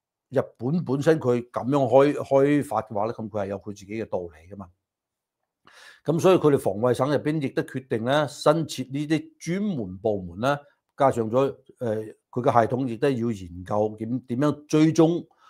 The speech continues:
中共喺西太-，太平洋嘅呢個軍事行動模式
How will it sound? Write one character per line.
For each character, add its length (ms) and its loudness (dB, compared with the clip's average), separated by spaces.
中 240 6
共 160 2
喺 140 6
西 280 2
太-， 300 0
太 200 -2
平 200 -8
洋 220 -12
嘅 100 -2
呢 120 -2
個 180 2
軍 140 0
事 120 -2
行 440 -12
動 240 0
模 240 -10
式 280 0